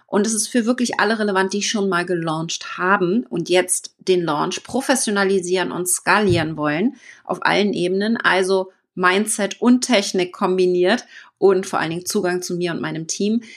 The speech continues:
Das wird es so zu dem Angebot nicht nochmal geben. Deswegen schaut euch das dann gerne an. Und jetzt mal so ein bisschen Think Big. Was nimmst du dir für deinen nächsten Launch vor an Anmeldungen?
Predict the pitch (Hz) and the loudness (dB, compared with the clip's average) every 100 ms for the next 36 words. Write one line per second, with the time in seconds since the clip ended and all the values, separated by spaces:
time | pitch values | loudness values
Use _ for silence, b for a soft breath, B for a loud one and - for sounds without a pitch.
0 | B - 180 190 220 202 185 170 208 269 | B -6 -4 0 0 0 -2 2 4 6
1 | 277 277 - 208 214 226 - 214 185 - | 4 2 -6 -2 0 2 0 -2 -2 -4
2 | 185 214 - 190 170 165 175 196 175 165 | -4 -4 -4 -4 -4 -2 -2 -2 -2 -6
3 | - 165 160 - _ b - 175 170 - | -6 -6 -8 -12 _ b -8 -6 -6 -8
4 | - 160 160 156 156 - 285 - 202 208 | -8 -8 -8 -8 -4 0 0 0 0 2
5 | 214 B B B B B B B _ _ | 0 B B B B B B B _ _
6 | - 214 226 254 226 226 220 214 233 - | 0 0 2 2 4 4 0 -2 -2 -2
7 | 214 214 214 208 - - 240 311 - - | -4 -4 -4 -4 -4 0 0 -2 -8 -20
8 | _ - 214 240 330 - 277 269 262 - | _ -4 2 2 2 0 2 0 -2 -4
9 | 240 240 247 233 208 226 262 262 220 202 | -2 -2 -2 -4 0 2 4 4 2 0
10 | 202 - 196 185 180 208 - - 180 160 | -2 -4 -2 0 0 0 -6 -6 -2 0
11 | 175 247 - _ - 175 170 180 190 - | 0 -2 -8 _ -4 -2 -2 -2 -4 -8
12 | _ _ _ - 311 220 143 139 127 123 | _ _ _ 0 2 2 0 -2 -6 -10